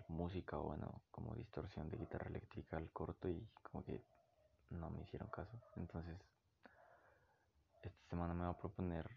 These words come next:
después de hacer el borrador y enviar la hoja de vida a Janet, el borrador del caso U X, mm, hacer la música yo y cortar, editar y luego animar encima del,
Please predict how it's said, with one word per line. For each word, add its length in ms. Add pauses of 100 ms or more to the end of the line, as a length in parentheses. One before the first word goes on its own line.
(220)
después 360
de 80
hacer 140
el 80
borrador 420 (600)
y 60
enviar 220
la 100
hoja 160
de 80
vida 140
a 20
Janet, 260 (560)
el 120
borrador 320
del 320
caso 220
U 40
X, 340 (600)
mm, 200 (240)
hacer 240
la 80
música 360
yo 120 (760)
y 300 (340)
cortar, 560 (600)
editar 460
y 60
luego 540 (480)
animar 520
encima 500
del, 100